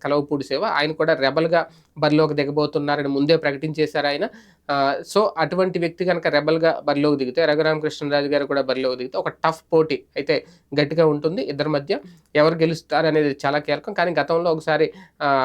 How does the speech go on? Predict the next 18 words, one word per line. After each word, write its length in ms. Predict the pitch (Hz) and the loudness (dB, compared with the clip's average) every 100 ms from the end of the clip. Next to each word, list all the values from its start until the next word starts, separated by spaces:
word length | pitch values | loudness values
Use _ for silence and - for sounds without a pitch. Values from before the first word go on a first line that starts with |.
| 127 127 | 2 0
కలవపూడి 420 | 151 156 160 156 | 0 0 0 -2
శివ 140 | 160 | 0
already 220 | 139 147 | 0 0
అక్కడి 180 | 143 143 | -2 -2
నుంచి 200 | 143 151 139 143 | -6 -4 -6 0
గెలిచిన 320 | 151 151 160 | 2 2 2
వ్యక్తి 280 | 151 143 147 | 2 0 0
కాబట్టి 380 | 139 139 147 208 | 0 0 -2 -2
మరొకసారి 480 | 147 147 139 147 143 - _ _ | -2 -2 -2 -4 -4 -6 _ _
సునాయాసంగా 480 | - 160 160 160 156 | 0 2 2 2 0
గెలిచే 260 | 151 147 147 | 0 0 -2
అవకాశం 400 | 135 151 143 147 | -2 -4 -4 -4
ఉంటుందనేది. 540 | 139 147 139 143 247 | -4 -4 -4 -2 -2
కాకపోతే 400 | 170 151 156 156 | -2 -2 -2 -2
నియోజకవర్గంలో 720 | 143 151 156 156 147 147 151 147 | 2 4 2 2 -4 -2 0 0
పట్టుతో 520 | 143 131 - 165 147 | -2 -4 -4 -2 -2
పాటు 280 | 139 139 202 | 0 -2 -2
ఆర్థికంగా, 580 | 131 139 143 143 139 | -2 -2 -4 -2 0